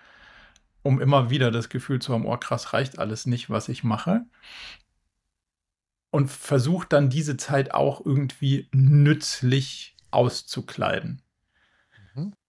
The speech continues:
Speaker 1: Und neben Be Useful, finde ich, gehört genauso, und ich sag nicht, dass es fifty ist, fifty ist, aber vielleicht ist es, weiß ich nicht, achtzig zwanzig, I don't know. Be.
Speaker 2: Mhm.
Speaker 1: Just be.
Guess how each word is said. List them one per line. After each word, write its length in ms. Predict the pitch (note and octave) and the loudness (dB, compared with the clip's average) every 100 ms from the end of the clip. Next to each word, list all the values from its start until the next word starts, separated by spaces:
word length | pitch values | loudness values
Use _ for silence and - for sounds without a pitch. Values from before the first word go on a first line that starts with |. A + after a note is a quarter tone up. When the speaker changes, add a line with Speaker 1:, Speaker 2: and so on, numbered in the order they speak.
| _ _ _ _ - | _ _ _ _ 0
Speaker 1:
Und 280 | C3+ C3 B2+ | 2 4 4
neben 560 | C3 F3 F#3+ D#3 A2+ | 4 4 6 4 2
Be 260 | B2 C3+ D3+ | 0 2 4
Useful, 840 | F#3+ F#3 - - C3+ E3 F#3 A3 _ _ _ _ _ _ _ _ _ _ _ - | 4 2 -4 0 2 4 2 0 _ _ _ _ _ _ _ _ _ _ _ -20
finde 320 | - D#3 D#3+ | -4 -2 0
ich, 140 | C3+ | -2
gehört 420 | C#3 B2+ D3 E3 - | -4 0 0 0 -2
genauso, 880 | B2+ A#2+ A#2 D3 E3+ D3 F#3 A3+ | 0 2 0 0 0 -2 -2 -2
und 140 | - C3 | 0 0
ich 140 | C3 | 0
sag 180 | D3 C#3+ | -2 -2
nicht, 180 | C#3+ - | -2 0
dass 160 | B2+ | -2
es 80 | C3 | -2
fifty 400 | - C#3+ - B2+ | -2 -2 -2 -2
ist, 140 | D#3+ - | -2 -2
fifty 400 | F#3+ F3 F#3+ F#3 | -8 -6 -2 0
ist, 180 | F3 | 0
aber 120 | C#3 A#2 | 0 0
vielleicht 320 | B2 B2+ - | -2 -2 -4
ist 120 | A#2 | -6
es, 220 | B2 - - | -8 -10 -10
weiß 160 | - D3+ | -8 -6
ich 60 | |
nicht, 220 | D3+ C3+ - | -8 -8 -8
achtzig 300 | - - - | -8 -12 -2
zwanzig, 420 | C#3+ E3+ F3 - | 0 0 -4 -6
I 40 | |
don't 160 | A2+ B2 | -4 -2
know. 220 | D3 F3 - - - - - - _ _ _ _ _ _ G#2 | -4 -6 -16 -20 -20 -20 -20 -20 _ _ _ _ _ _ -8
Be. 400 | A2 D3+ C#3 F2+ - _ _ _ _ _ _ _ _ _ _ _ - | 2 4 4 2 -6 _ _ _ _ _ _ _ _ _ _ _ -6
Speaker 2:
Mhm. 260 | G#2+ D3+ | -2 0
Speaker 1:
Just 460 | G3+ D3+ - _ _ _ _ | 2 0 -2 _ _ _ _
be. 260 | A#2 G#2+ | -2 -2